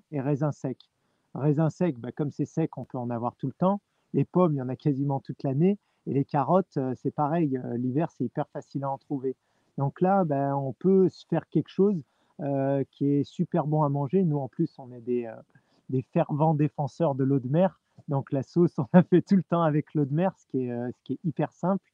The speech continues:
Et là, bah, rapidement, euh, bah, on a un premier plat qui est facile à faire. Et par exemple, le lendemain, bah, on peut faire, euh, betterave rouge,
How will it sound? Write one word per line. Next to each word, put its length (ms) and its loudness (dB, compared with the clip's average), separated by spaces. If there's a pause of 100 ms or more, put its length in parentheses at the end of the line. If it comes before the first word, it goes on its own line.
(400)
Et 120 0
là, 200 4
bah, 320 0
rapidement, 760 0
euh, 60 -6
bah, 240 -4
on 140 -4
a 80 -2
un 80 -2
premier 360 -8
plat 280 -4
qui 140 -8
est 100 -8
facile 300 -14
à 60 -8
faire. 240 -8 (420)
Et 80 -6
par 160 -2
exemple, 400 0
le 60 0
lendemain, 340 0
bah, 200 -2
on 80 -8
peut 160 -6 (100)
faire, 240 -4
euh, 380 -6 (340)
betterave 380 -2
rouge, 420 4